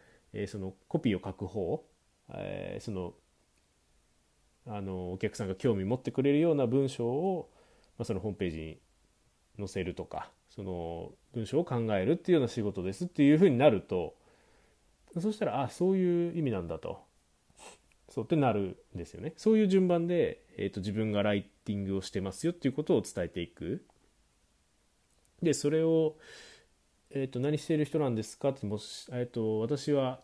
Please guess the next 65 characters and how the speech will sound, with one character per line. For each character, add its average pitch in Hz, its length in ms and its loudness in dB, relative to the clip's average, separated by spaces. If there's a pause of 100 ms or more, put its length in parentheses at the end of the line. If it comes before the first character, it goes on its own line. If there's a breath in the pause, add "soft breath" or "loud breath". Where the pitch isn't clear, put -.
幸 156 360 2
せ 151 120 0
〇 139 200 4
〇 160 180 6
ラ 160 100 8
イ 156 60 4
タ 139 140 2
ー - 20 2
で 120 160 4
す」 117 80 -6
と 107 80 -4
か 92 80 -2
言 98 100 0
っ - 20 -8
た - 180 4
ら、 113 100 6
も 127 520 6
う - 40 -20
そ - 80 -16
こ 190 100 6
で 170 60 6
遮 151 160 2
断 151 140 6
さ 143 100 2
れ 131 80 2
ち 131 60 2
ゃ 127 40 2
う 101 40 0
ん - 20 -4
で - 60 -8
す - 60 -6
よ。 85 80 0
「あ、 - 20 -2
も 104 80 -4
う - 40 -10 (200)
こ - 100 -2
の 196 60 4
人 139 120 -2
関 131 220 -2
係 131 140 4
な 131 80 4
い 107 60 2
な」 87 100 -2
み 82 80 -8
た 80 60 -6
い - 20 -8
な 85 60 -8
思 95 80 -4
わ 98 60 -4
れ 85 60 -8
ち - 60 -18
ゃ - 40 -14
う - 40 -14
可 107 100 -6
能 107 100 -2
性 104 120 -8
が 90 60 -8
か - 140 -10
な 87 100 -4
り 80 80 -8
増 - 180 -10
え 90 100 -2
る 80 100 -8
ん 80 100 -12
で。 98 360 0